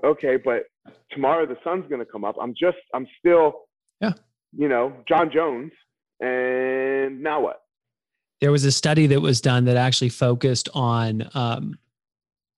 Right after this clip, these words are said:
Speaker 2: what we actually value more, the anticipation of a result or the result itself. And what they found is the way our brains are wired is that it's actually the anticipation of the result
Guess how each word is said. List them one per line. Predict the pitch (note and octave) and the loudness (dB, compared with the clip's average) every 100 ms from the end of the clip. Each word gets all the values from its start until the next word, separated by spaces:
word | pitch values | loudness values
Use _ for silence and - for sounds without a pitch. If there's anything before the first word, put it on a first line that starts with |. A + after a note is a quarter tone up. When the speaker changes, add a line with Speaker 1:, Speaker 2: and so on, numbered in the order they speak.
| - | -4
Speaker 2:
what | D3 E3+ | -2 0
we | F#3+ E3 | 2 2
actually | D#3 D3 D3+ | 2 0 2
value | B2+ B2+ C3 B2 | 2 2 4 4
more, | A#2+ A#2 A#2 - C3+ _ _ _ _ _ | 2 2 0 -4 -8 _ _ _ _ _
the | C#3 C3+ C3 | 0 2 4
anticipation | C3 - F3+ - D3+ - D#3+ - F#3 | 2 2 0 2 -2 0 2 2 0
of | - F3 | 2 2
a | F3+ | 4
result | F3+ F3 F#3 F#3+ - | 4 4 2 2 2
or | D3+ C3+ | 2 2
the | B2 | 2
result | A#2+ A#2+ A#2+ | 0 0 -2
itself. | A#2 - A#2+ A#2+ - - _ _ _ _ _ | -4 -4 -4 -4 -10 -20 _ _ _ _ _
And | C3+ | 2
what | C#3 C3+ | 2 2
they | B2+ | 0
found | - E3+ F3 | 0 2 2
is | B2 | 2
the | B2+ | 0
way | B2 C#3 | 2 2
our | D#3 | 2
brains | C3+ C3 C3 | 2 2 2
are | B2 | 0
wired | A#2 A#2 B2+ C#3 A#2+ A2+ | 0 0 0 2 0 0
is | A2+ | -2
that | A#2+ A#2 | -2 -2
it's | B2+ - | -4 -4
actually | C#3 D#3+ - | -4 -2 0
the | D3 C#3+ D#3 | 0 0 0
anticipation | A#2+ - - C3 A#2+ - - C#3 C#3 A3 B3+ C4+ - _ _ _ | 0 0 0 0 -2 -4 -2 0 2 2 4 4 2 _ _ _
of | E3+ F3+ F3+ G#3 | 2 2 2 2
the | A3+ | 4
result | A3+ G#3 A#3+ C4 D4+ - | 4 6 4 4 2 -4